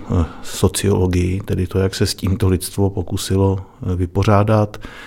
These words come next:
jak jednotlivé společnosti, jednotlivá státní zřízení na to reagovala a hlavně, eh, co se nám na tom nepovedlo. Je řada věcí, které jsme, eh, třeba nemohli předem vědět a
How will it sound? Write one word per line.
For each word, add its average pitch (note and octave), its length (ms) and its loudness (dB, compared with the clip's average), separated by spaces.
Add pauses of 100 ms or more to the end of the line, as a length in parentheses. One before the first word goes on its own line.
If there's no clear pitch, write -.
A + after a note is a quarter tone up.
(260)
jak F#2 220 2
jednotlivé F2 840 4
společnosti, - 800 2
jednotlivá F2 440 2
státní F2+ 400 0
zřízení F2+ 540 4
na G2+ 140 0
to G2 160 0
reagovala F#2+ 640 0 (160)
a F2 380 4 (160)
hlavně, F2+ 540 4 (440)
eh, F2 420 0
co - 140 -10
se - 180 0
nám F#2 180 6
na F2+ 100 4
tom F#2+ 400 2
nepovedlo. F2 640 0 (800)
Je F2 160 2
řada G2 240 6
věcí, F#2+ 480 4 (1080)
které F#2 420 0
jsme, F#2 420 -2 (120)
eh, F2 240 -4 (640)
třeba F#2 220 -4
nemohli F#2 360 0
předem F2 340 -2
vědět G2 520 4
a G#2 200 -4